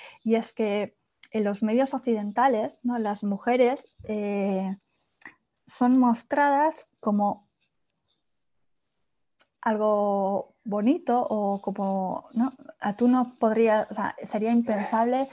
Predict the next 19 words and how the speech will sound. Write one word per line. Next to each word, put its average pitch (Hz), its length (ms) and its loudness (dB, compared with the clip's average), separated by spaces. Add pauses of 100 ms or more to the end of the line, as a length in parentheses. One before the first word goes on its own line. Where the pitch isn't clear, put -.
(400)
ver, 226 560 2
eh, 214 320 0
a 202 600 -4
mujeres, 226 640 0
eh, 208 420 -2
en, 202 440 -6 (180)
en - 180 -8
las 190 180 -4
cadenas 208 720 -2 (180)
de 202 180 -6
televisión 208 600 -2 (120)
nuestras 269 520 -2 (540)
sin 214 220 2
maquillar, 202 640 2
eh, 202 580 -6
en 208 160 -6
la, 196 240 -6
por 196 100 -8
ejemplo. - 400 -10